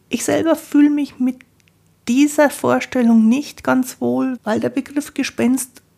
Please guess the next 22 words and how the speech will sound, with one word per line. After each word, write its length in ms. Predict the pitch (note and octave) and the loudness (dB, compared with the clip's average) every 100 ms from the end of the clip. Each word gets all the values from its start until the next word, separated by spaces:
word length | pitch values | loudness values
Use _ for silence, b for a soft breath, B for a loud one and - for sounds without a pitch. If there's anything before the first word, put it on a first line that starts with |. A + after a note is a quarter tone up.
| _ _ - | _ _ -20
für 220 | - B3 | 0 4
mich 380 | B3 D#4+ - G#3+ | 4 2 -4 -2
wertend 420 | G#3 - D4+ D4 | -2 0 -2 -2
ist, 400 | D#4+ E4 - - _ _ _ _ _ _ _ | -2 -4 -8 -18 _ _ _ _ _ _ _
und 140 | - A3+ | -8 -6
zwar 160 | - | -2
negativ 500 | G3 A3 C4 - C4+ | 0 0 -2 -2 -6
bewertend, 680 | - C4+ B3 B3+ C#4+ D4 - _ _ b b b b - | -2 -2 0 -2 -2 -6 -8 _ _ b b b b -4
und 180 | B3 A#3+ | 0 2
dadurch 340 | A3+ B3 B3+ - - _ _ | 2 0 -4 -10 -20 _ _
fast 480 | - - A3+ A3+ - | -20 -6 -4 -4 -4
automatisch 800 | A#3 A#3+ A#3+ A3+ C#4 - C4 - | -2 2 2 2 0 -4 -8 -6
die 120 | A#3+ | -8
Idee 320 | A#3 A3 A#3+ | -6 -4 -4
entsteht, 480 | C4 B3+ - A#3 A#3 | -2 -4 -4 -6 -6
man 220 | A3+ G3+ | -2 -2
müsste 320 | G#3 A#3 - A3+ | -2 -4 -10 -12
dieses 300 | A3+ A3+ - | -10 -10 -10
Gespenst 680 | A3+ - G#3 G#3 - - | -10 -6 -4 -4 -8 -14
loswerden 580 | G#3+ G#3+ A3 - G3+ G#3 | -12 -10 -10 -8 -6 -6
oder 200 | G#3 G3+ | -6 -8
vernichten. 520 | G#3 G3+ G3 - - | -4 -4 -4 -8 -16